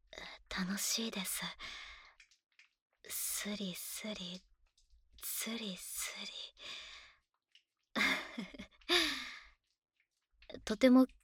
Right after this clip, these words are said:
気持ちよさそうなお顔をしていますね。よかったら、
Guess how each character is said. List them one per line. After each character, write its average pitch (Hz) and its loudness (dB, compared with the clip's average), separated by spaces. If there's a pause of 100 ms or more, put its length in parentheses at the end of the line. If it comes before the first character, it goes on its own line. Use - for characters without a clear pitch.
(200)
気 - -2
持 233 0
ち - 4
よ 262 8
さ 262 4
そ 269 4
う 269 10
な 185 4
お 190 -6
顔 185 2
を 190 0
し - 2
て 196 0
い 185 4
ま 202 2
す 196 -2
ね。 170 -6 (1900)
よ 214 -2
か 254 2
っ 240 2
た 214 -2
ら、 180 -4